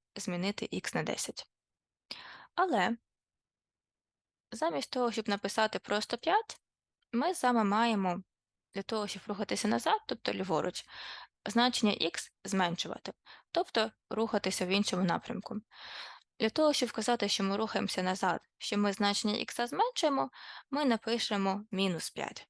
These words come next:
тобто поставимо мінус перед числом. Можемо зараз нам перевірити. Я натискаю на клавіатурі стрілочку вліво, і тепер Піко в мене може ходити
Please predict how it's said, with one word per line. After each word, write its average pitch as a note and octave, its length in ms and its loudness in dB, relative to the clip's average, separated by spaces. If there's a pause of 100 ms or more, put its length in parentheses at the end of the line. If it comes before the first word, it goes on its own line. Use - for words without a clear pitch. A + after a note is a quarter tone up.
тобто - 260 0
поставимо G3+ 500 2
мінус G3 300 0
перед D#3+ 280 -4
числом. - 400 -4 (1200)
Можемо C4+ 260 4
зараз A3 300 2
нам A3 120 0
перевірити. D4 680 2 (240)
Я A3+ 200 4
натискаю F#3+ 480 0
на F#3 120 0
клавіатурі F#3+ 680 -4 (240)
стрілочку G3 600 -2
вліво, F4+ 400 2 (380)
і A4 80 -4
тепер - 340 2
Піко B3 300 -2
в - 20 2
мене F#3 260 2
може F#3+ 280 0
ходити F3 500 -4